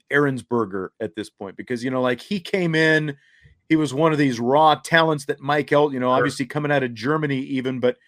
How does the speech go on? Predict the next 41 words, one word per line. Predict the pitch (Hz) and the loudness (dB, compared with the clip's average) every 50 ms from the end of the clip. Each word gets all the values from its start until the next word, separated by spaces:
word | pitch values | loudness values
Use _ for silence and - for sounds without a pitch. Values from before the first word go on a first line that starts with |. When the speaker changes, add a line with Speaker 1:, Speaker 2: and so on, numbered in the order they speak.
| _ _ _ _ _ _ | _ _ _ _ _ _
Speaker 1:
one | - 131 | -8 -6
of | 135 131 | -4 -4
these | 123 113 | -2 0
raw | 120 139 151 160 160 | 4 4 6 4 4
talents | 151 - - - 156 156 160 160 151 147 139 - - - _ _ _ _ _ _ _ _ _ | 2 -2 -2 2 2 4 4 4 2 0 -2 -6 -12 -14 _ _ _ _ _ _ _ _ _
that | - 123 139 143 _ | -6 -6 -6 -6 _
guys, | 107 147 147 147 147 151 151 135 - - - _ _ _ _ _ _ - | 0 2 4 4 4 4 2 0 -4 -10 -16 _ _ _ _ _ _ -2
you | 139 | 0
know, | 139 139 131 | 2 2 2
that, | 131 123 120 - | 2 0 0 0
that | 139 139 139 | -2 0 0
Mike | 131 135 147 - - | 0 -2 0 2 2
Elston | 143 147 151 - - 147 131 | 4 4 2 2 -2 -6 -4
was | 131 120 | -2 0
able, | 135 143 147 131 135 127 120 - - | 2 2 2 2 0 -2 -4 -4 -4
able | - 147 147 _ - 143 139 | -2 -2 -2 _ -4 -6 -6
to | 139 - 139 | -4 -6 -8
develop | 120 98 135 143 151 143 139 - _ _ _ _ _ _ _ - | -2 2 4 4 4 4 2 -2 _ _ _ _ _ _ _ -4
over | 143 139 127 123 120 | -2 0 0 0 -2
time. | 113 - 156 165 156 139 | -2 0 2 2 2 2
Do | 120 131 | 2 2
you | 165 | 0
think | 165 165 - 190 185 175 | 2 2 2 0 2 4
that, | 185 175 165 165 - _ _ - | 4 4 4 2 -4 _ _ -2
that | 139 135 127 | 0 0 0
he's | 113 123 160 180 185 151 | 0 -2 -4 -4 -2 0
able | 151 160 165 165 151 170 156 | 2 2 2 2 2 0 0
to, | - - 147 139 131 127 123 | 0 0 0 2 2 2 0
to | 120 - | -2 -4
make | 131 139 143 139 139 - - | -2 0 0 0 -2 -4 -8
any | 147 147 156 151 | -4 -2 -2 -2
kind | 143 - 143 151 143 | -2 -2 -4 -4 -2
of | 139 123 110 104 95 | -4 -6 -6 -8 -8
dent | - 127 135 143 147 - - _ _ - | -4 -4 -4 -4 -6 -10 -18 _ _ -4
at | 127 120 | -2 0
all | 120 123 127 131 135 | 2 2 2 2 0
at | 123 | -2
this | - 135 127 | -4 -6 -6
position | - - 123 113 135 135 131 - 135 131 | -6 -8 -8 -6 -8 -8 -8 -10 -10 -10
this | 131 123 - - | -10 -10 -8 -8
year? | 135 131 131 | -8 -8 -8